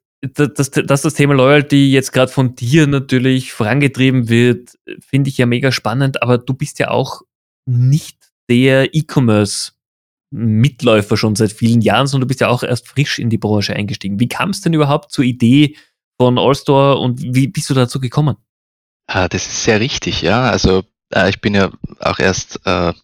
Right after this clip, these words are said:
Speaker 2: fünfundzwanzig Jahre jung und eigentlich noch nicht wirklich in der, in der realen Welt, wenn man jetzt sagt, in der Arbeitswelt angekommen. Ähm, aber also,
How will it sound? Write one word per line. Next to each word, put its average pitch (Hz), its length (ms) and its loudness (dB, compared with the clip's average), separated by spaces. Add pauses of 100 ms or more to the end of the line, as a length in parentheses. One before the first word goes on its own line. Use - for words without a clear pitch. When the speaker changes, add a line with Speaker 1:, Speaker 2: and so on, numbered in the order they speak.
(240)
Speaker 2:
fünfundzwanzig - 680 -10
Jahre 110 240 -4
jung 113 360 -2 (400)
und 95 680 -2
eigentlich 92 320 -2
noch 101 160 -2
nicht - 200 -6
wirklich 101 340 0
in 95 140 -4
der, 90 380 0 (380)
in - 120 -12
der 78 260 0 (100)
realen 82 420 0
Welt, 85 220 0
wenn 90 100 -2
man 85 80 -4
jetzt - 80 -16
sagt, - 120 -12
in 90 60 -2
der - 100 -2
Arbeitswelt 87 420 -2
angekommen. 104 560 -2 (960)
Ähm, 87 440 -2 (480)
aber 95 280 0 (200)
also, 95 200 0